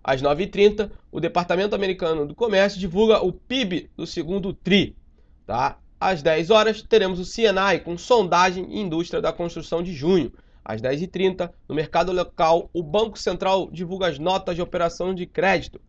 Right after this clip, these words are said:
Às onze horas, nos Estados Unidos, na Universidade de Michigan,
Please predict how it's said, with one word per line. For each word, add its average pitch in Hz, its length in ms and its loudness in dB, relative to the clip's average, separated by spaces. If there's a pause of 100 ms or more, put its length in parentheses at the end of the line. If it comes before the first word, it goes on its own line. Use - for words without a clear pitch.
(320)
Às 110 180 -8
onze 156 220 -2
horas, 175 320 6
nos 156 160 -8
Estados 170 380 -4
Unidos, 165 300 -4
na 143 100 -4
Universidade 151 560 -4
de 214 80 -6
Michigan, 208 400 0